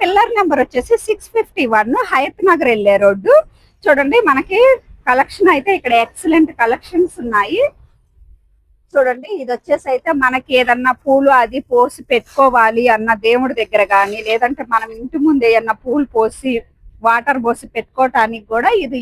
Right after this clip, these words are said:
యూజ్ అవుతుంది. మనకి ఇలాంటి కలెక్షన్ అయితే ఇక్కడ ఎక్సలెంట్ గా ఉన్నాయండి. మేము కొన్ని మాత్రమే చూపిస్తున్నాము,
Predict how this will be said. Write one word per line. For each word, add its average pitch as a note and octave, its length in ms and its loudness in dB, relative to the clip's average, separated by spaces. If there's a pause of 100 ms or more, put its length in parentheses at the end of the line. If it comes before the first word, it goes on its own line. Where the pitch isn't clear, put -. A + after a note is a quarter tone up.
యూజ్ C4 260 -2
అవుతుంది. G3+ 500 -4 (600)
మనకి C#4 260 0
ఇలాంటి D#4 300 2 (100)
కలెక్షన్ D4+ 500 0
అయితే A#3 180 -2 (100)
ఇక్కడ A#3 180 -4 (140)
ఎక్సలెంట్ B3+ 480 -4
గా C#4+ 140 4
ఉన్నాయండి. G4 380 -4 (100)
మేము A#4 160 -2 (100)
కొన్ని C#4+ 220 2 (100)
మాత్రమే G#4+ 380 -2 (120)
చూపిస్తున్నాము, C4 720 -2